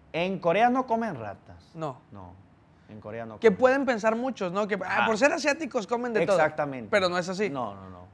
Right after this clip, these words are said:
Speaker 2: Ok.
Speaker 1: En Corea consumen mucho res.
Speaker 2: Res.
Speaker 1: Y pollo. Y
Speaker 2: Ok.
Speaker 1: pue-, igual que aquí. De hecho, me sorprende a veces ver que hay muchos platillos muy similares.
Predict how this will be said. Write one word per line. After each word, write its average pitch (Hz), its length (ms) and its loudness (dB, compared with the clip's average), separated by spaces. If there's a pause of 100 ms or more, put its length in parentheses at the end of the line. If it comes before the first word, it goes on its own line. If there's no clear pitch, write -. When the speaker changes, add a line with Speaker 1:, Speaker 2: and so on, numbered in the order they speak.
(180)
Speaker 2:
Ok. 151 80 -14
Speaker 1:
En 156 180 -6
Corea 208 380 4
consumen 202 480 -4
mucho 214 460 -4 (180)
res. - 640 -6 (280)
Speaker 2:
Res. 156 300 0
Speaker 1:
Y 147 40 -2
pollo. 160 500 -2 (480)
Y 131 120 -8
Speaker 2:
Ok. 131 80 -12
Speaker 1:
pue-, 135 200 -2 (300)
igual 214 340 -2
que 214 160 -6
aquí. 190 240 -10 (320)
De 190 100 10
hecho, 302 220 6
me 226 180 4
sorprende 214 560 2
a 277 80 6
veces 240 400 -2
ver 226 300 -2
que 190 160 -2
hay 180 160 4
muchos 247 320 -4
platillos 196 480 -2
muy 214 180 -4
similares. 135 600 -8